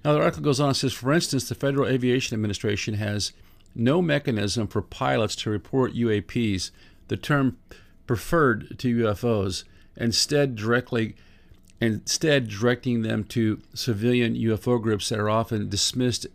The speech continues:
as the domain of cranks and conspiracy theorists." You see a lot of bias in reporting right here. First off, they change this name every five minutes.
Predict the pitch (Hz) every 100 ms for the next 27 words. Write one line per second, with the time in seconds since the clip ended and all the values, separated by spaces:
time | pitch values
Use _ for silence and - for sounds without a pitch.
0 | - 107 107 - - 104 104 110 110 95
1 | - 123 113 110 104 87 95 - 117 110
2 | 101 - 101 95 - - - - - -
3 | 123 - 147 123 123 98 104 113 - 104
4 | 95 - 104 101 95 95 95 95 98 87
5 | - - - - 214 127 113 - - -
6 | 139 135 185 190 139 120 135 127 110 98
7 | - 98 92 98 95 -